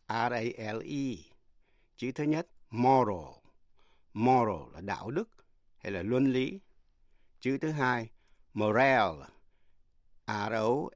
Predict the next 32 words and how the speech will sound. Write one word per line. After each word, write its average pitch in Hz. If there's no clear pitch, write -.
M 110
A 104
L 107
E 120
là 73
tinh 127
thần 80
trong 98
tập -
thể. -
Tinh 127
thần 85
của 82
tập 78
thể. 82
This 117
company 113
has 110
a 95
strict -
moral 98
and 113
ethical 123
principles. -
Công 123
ty 135
này 92
có 117
nguyên 131
tắc 156
đạo 104
đức 156